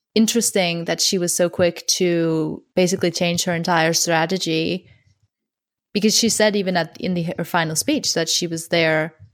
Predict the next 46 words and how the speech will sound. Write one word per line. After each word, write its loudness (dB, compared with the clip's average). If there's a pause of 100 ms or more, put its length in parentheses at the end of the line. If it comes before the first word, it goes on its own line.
(160)
she 0
thought 2
she -2
was -2
there 0
for -4
herself. 0
And -6
then -4
it -6
was -2
only, -2
like, -4 (560)
as 2
she 0
went 0
along 2
that -6
she -4
realized 0
that -2
wasn't -4
true. 2 (420)
But 4
I 2
do 4
think, -2
like, 2 (680)
on 4
the 2
whole, 2
it -2
made -6
sense -4
for -4
her. -6 (120)
Like, -2 (300)
the -2
strategy 0
was -6
a -4
smart -2
strategy. 0
And -4
I -2
think -4